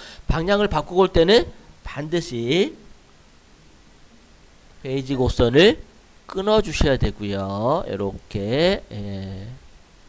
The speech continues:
네, 뭐 요런 식으로,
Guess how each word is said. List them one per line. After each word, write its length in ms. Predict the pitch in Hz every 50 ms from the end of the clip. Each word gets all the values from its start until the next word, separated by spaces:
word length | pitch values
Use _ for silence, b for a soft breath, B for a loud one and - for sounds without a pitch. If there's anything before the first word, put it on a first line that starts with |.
| - - - - - - - - - - - _ - - - - - - - - - - - - - - - - _ - - - - - - _ _ - _ - _ _ _ _ _ - - - - - - - _ _ - - - - - _ - - - - - _ _ - - - - - - - - - - b b b b b b - -
네, 200 | 101 104 101 -
뭐 100 | - 147
요런 160 | 156 170 196 208
식으로, 640 | - - 190 170 170 151 139 160 190 180 131 -